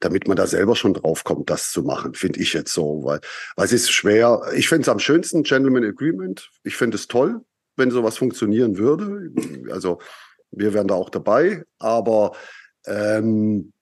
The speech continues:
ich glaube, es ist nicht realistisch und von daher sollte jeder in seinem Verein halt mal ein bisschen nachschauen, was man denn für die Jugend machen kann. Ich glaube, in den letzten Jahren sind auch schon viele junge, gute Spieler rausgebildet worden. Äh,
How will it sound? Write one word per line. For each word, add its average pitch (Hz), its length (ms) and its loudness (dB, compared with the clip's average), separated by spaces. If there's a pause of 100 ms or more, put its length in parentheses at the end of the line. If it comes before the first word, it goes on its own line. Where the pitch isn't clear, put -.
(420)
ich 107 160 -6
glaube, 135 320 4
es 120 120 0
ist 113 100 -4
nicht 110 180 0
realistisch 127 840 0
und 110 180 0
von 98 140 -4
daher 107 200 2
sollte 101 200 0
jeder 98 260 0
in 104 80 2
seinem 95 240 0
Verein 95 460 -4
halt 92 100 -4
mal 92 120 -2
ein 87 40 -4
bisschen 87 240 -6
nachschauen, 92 800 0
was 95 220 0
man 98 160 2
denn 87 220 2
für - 120 -10
die 80 120 -4
Jugend 92 280 0
machen 95 280 0
kann. 104 260 0 (460)
Ich 113 120 -8
glaube, 107 260 2
in 98 60 4
den 101 100 4
letzten 101 320 0
Jahren 98 280 2
sind 104 120 2
auch 92 120 2
schon - 160 -2
viele 95 280 0
junge, 95 720 0
gute 104 240 0
Spieler 98 320 0
rausgebildet 110 840 0
worden. 113 420 2 (640)
Äh, 92 300 -2